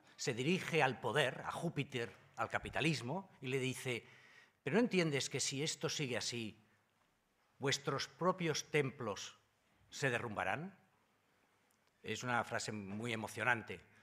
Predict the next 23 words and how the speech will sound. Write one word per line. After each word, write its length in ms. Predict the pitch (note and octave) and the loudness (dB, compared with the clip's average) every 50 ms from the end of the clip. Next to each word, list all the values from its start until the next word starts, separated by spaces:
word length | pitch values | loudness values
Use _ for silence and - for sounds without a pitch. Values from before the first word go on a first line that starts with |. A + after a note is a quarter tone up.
| - - _ _ _ | -20 -20 _ _ _
porque 300 | _ A#2+ A#2+ A2 - B2 | _ -4 -2 -2 -2 2
lo 80 | A#2 C3 | 4 4
hace 240 | D3 D3 - D#3+ D3 - - - - _ _ - | 4 4 4 0 -2 -2 -4 -10 -20 _ _ 0
pre-, 220 | D3+ D#3+ E3 E3 | 2 4 4 4
justo 680 | E3 - - F3 G3 F#3 - - - D#3+ D3 D3+ - - | 2 -2 -4 -2 -2 -2 -2 -2 -2 0 -2 -2 2 4
antes 680 | C3+ C#3+ D3 C#3 A#2+ - - C3+ D#3 - - - - - _ _ _ _ _ _ - | 6 6 6 4 0 -4 -6 -8 -8 -8 -10 -12 -12 -16 _ _ _ _ _ _ -8
de 140 | C3 B2 B2+ | -4 -4 -2
hundirse 800 | A#2+ B2 A#2 A#2+ D3+ D#3 D#3 C#3 - - - A#2+ A2 G#2 G#2 - | -2 -2 0 0 0 0 0 0 0 0 -2 -2 -4 -6 -8 -8
ella 220 | A#2 B2 B2+ A#2 A#2 | -6 -2 2 2 2
misma 400 | B2+ C3+ B2+ G#2+ - A#2 A#2+ A#2+ | 2 0 -2 -4 -4 -4 -4 -4
en 160 | - G#2 G#2 | -4 -4 -4
la 100 | G2 F2+ | -4 -4
ca-, 140 | - A#2 - | -4 -8 -8
en 80 | - A2 | -6 -6
lo 100 | A2 G#2 | -6 -4
que 80 | - | -2
ella 120 | A#2+ A#2+ A#2 | -4 -2 0
llama 420 | A#2 A#2+ A2+ A2+ A#2 A#2+ - - F#3+ D3+ | 0 2 2 2 0 -2 -4 -8 -14 -6
la 160 | A#2 G2+ F#2+ | -4 -4 -2
caverna 400 | - A2+ G2+ A2 G#2+ G2 A2 G#2+ | -2 0 2 2 2 0 -2 -4
de 80 | F#2+ G2+ | -4 -6
los 160 | G2 F2+ F#2+ | -6 -8 -8
muertos. 560 | F#2 F2 F2+ E2+ - - F2 - - - - | -8 -8 -8 -8 -10 -14 -20 -20 -20 -20 -20